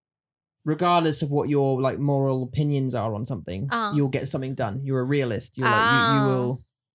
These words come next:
Speaker 2: 好。
Speaker 1: you'll do whatever you need to do to get it done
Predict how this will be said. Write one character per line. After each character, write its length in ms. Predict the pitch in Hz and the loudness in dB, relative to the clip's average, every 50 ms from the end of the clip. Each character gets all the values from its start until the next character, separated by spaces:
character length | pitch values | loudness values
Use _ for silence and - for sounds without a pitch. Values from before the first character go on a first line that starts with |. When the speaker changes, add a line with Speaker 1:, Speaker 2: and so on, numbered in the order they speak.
| _ _ _ | _ _ _
Speaker 2:
好。 400 | - 233 208 190 185 185 185 208 | -6 -2 0 0 0 0 -2 -2
Speaker 1:
you'll 180 | - 151 147 147 143 | 0 2 2 2 2
do 180 | 156 165 156 | 2 2 4
whatever 320 | 147 156 151 151 147 135 139 | 4 2 2 2 2 0 0
you 160 | 135 131 131 | 0 0 -2
need 220 | 131 131 131 123 | -2 -2 -2 -4
to 80 | 127 135 | -4 -6
do 400 | 123 131 131 127 123 117 117 123 | -4 -2 -2 -2 -2 -2 -4 -6
to 420 | 123 - - 117 107 101 101 85 - - | -8 -8 -6 -6 -4 -4 -6 -8 -8 -6
get 120 | - 123 | -4 -4
it 140 | 110 95 - - | -4 -4 -4 -6
done 360 | 131 113 110 110 107 139 135 | -6 -4 -4 -4 -6 -8 -8